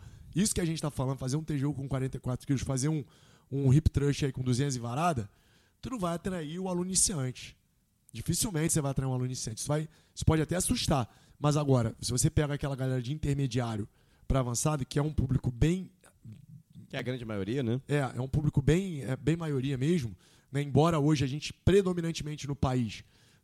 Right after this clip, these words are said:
Speaker 1: tenha noventa e cinco por cento das pessoas que não estão na academia, mas quem tá na academia,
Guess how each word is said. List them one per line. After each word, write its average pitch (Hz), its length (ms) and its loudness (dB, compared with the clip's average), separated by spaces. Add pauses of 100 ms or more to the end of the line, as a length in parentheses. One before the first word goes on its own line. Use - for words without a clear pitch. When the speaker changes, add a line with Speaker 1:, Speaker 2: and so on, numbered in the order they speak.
Speaker 1:
tenha 139 180 4
noventa 139 300 6
e 147 40 0
cinco 147 200 -6
por - 120 0
cento 147 120 -2
das 135 100 -6
pessoas 135 300 -2
que 135 80 -10
não 147 100 -2
estão 147 200 -4
na 139 60 -2
academia, 135 400 0
mas 143 160 0
quem 240 220 -2
tá 196 160 -6
na 180 80 -6
academia, 135 560 -2